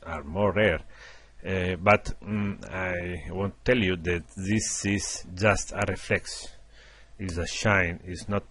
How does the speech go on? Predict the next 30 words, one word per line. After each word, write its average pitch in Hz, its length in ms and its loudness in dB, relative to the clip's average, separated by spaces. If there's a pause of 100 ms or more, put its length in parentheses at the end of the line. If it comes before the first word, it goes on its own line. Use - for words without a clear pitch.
(140)
the 82 80 -14
true 113 220 -2
color 92 420 4
of 80 180 -10
the 85 60 -2
obsidian. 87 360 0
The 87 60 -2
obsidian 95 320 -2
is 80 100 -6
black. 95 480 0 (460)
Just 92 400 2
moving 98 560 2
the 76 80 -6
block, 87 480 2 (340)
you 90 120 -4
can 87 280 -4
find 85 420 -4 (100)
an 87 180 -2
angle 87 480 2
with 82 160 -8 (340)
this 101 480 0
bright 87 460 -4
color. 76 320 -4 (420)
Um, 92 420 -2 (1160)
I 90 80 -2
s-, - 480 -6
I 123 100 4
think 123 200 0
the 104 60 2
picture 117 460 2